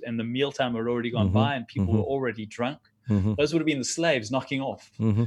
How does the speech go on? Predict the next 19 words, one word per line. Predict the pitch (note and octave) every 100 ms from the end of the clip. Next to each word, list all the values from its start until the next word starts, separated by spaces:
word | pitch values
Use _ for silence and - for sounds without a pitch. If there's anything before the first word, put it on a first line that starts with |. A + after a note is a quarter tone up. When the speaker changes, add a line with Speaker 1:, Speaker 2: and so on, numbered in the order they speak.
| -
Speaker 1:
And | A#2+
they | C#3+
would | D#3
have | C3+
arrived | B2+ B2+ C#3 C3
with | A#2
their | A2+
little, | B2+ C#3 A#2
their | B2 A2+
only, | C#3 D3 C#3 A#2+
their | A#2+
little | A2+ B2 C#3+ B2+ _
loaf | B2 B2
of | A#2+
bread, | G#2+ A#2+ B2
and | A#2
all | C#3
the | B2+
meat | A#2+ C#3